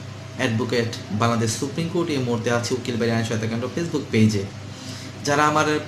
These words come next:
পেজে এই ভিডিওগুলো দেখে থাকেন, সবাইকে জানাচ্ছি আন্তরিকভাবে অভিনন্দন এবং শুভেচ্ছা, এবং আপনাদের দীর্ঘ আয়ু আমি কামনা করি এবং আপনারা আমার জন্য দোয়া করবেন। তো আজকের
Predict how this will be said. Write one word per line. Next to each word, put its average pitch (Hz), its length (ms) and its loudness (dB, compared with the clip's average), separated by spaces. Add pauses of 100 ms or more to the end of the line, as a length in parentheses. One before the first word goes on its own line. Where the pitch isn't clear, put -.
(120)
পেজে 139 320 2 (120)
এই 131 140 6
ভিডিওগুলো 127 360 2 (100)
দেখে 127 220 2
থাকেন, 147 200 -2 (120)
সবাইকে 120 320 0
জানাচ্ছি 117 340 0 (640)
আন্তরিকভাবে 113 680 2 (100)
অভিনন্দন 131 480 2 (120)
এবং 110 120 0 (100)
শুভেচ্ছা, 120 400 -2 (800)
এবং 120 120 2 (100)
আপনাদের 117 360 2
দীর্ঘ 117 220 2 (1300)
আয়ু 135 200 8 (300)
আমি 120 220 2
কামনা 127 400 2
করি 135 180 4 (140)
এবং 117 120 2 (100)
আপনারা 117 280 0
আমার 113 160 4
জন্য 110 120 6 (120)
দোয়া 117 220 6
করবেন। 95 240 -2 (580)
তো - 40 0 (120)
আজকের 170 240 2